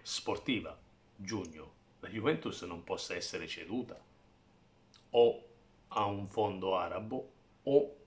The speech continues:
addirittura a un fondo russo. Quindi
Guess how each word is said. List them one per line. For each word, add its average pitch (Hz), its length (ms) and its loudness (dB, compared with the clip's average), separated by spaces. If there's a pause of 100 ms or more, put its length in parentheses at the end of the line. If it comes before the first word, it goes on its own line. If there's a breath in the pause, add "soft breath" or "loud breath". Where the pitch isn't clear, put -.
(200)
addirittura 123 560 0
a - 20 4
un 113 140 -2
fondo 85 340 -6
russo. - 540 -4 (2250)
Quindi 135 520 2